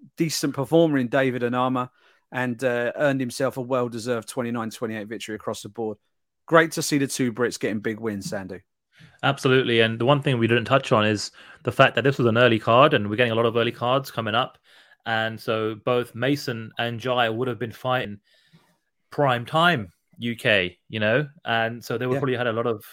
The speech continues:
Speaker 2: lot of support from everyone tuning in to B T Sport, watching live, um, in the U K,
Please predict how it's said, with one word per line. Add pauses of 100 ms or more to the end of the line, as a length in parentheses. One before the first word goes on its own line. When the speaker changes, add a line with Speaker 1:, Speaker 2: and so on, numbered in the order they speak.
(120)
Speaker 2:
lot
of
support
from
everyone
tuning
in
to
B
T
Sport, (340)
watching
live, (380)
um, (100)
in
the
U
K,